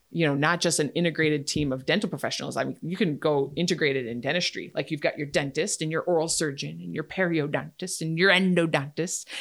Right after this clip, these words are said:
and the orthodontist, and they all work together. That's an integrated team. But, like, oh, this is, again, primary care.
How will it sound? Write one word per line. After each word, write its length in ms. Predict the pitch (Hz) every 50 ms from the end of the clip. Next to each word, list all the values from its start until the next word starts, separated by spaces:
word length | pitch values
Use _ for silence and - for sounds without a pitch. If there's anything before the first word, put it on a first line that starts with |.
| -
and 220 | - 180 180 180 175
the 140 | 160 - - -
orthodontist, 720 | - 220 220 - 202 185 - 160 151 - - 180 175 -
and 120 | 196 180 180
they 60 | 175
all 180 | 165 180 190 165
work 200 | 190 190 - -
together. 500 | 156 156 156 160 160 143 - 147 147 - _ -
That's 160 | - 160 -
an 100 | 180 -
integrated 560 | - 196 208 - 156 - 160 170 160 123 -
team. 320 | - 208 170 - - - - _ - _ _ _ _ - _ -
But, 120 | 143 107
like, 240 | 151 139 123 - - _ _ _ - -
oh, 300 | 160 160 165 151 - - -
this 160 | 165 175 -
is, 200 | 214 165 - _ _ _ _ _ _ _ -
again, 440 | 165 165 196 202 170 - - - 143 _ _ -
primary 460 | - 196 190 202 220 220 202 190 190
care. 400 | - 190 202 185 - - -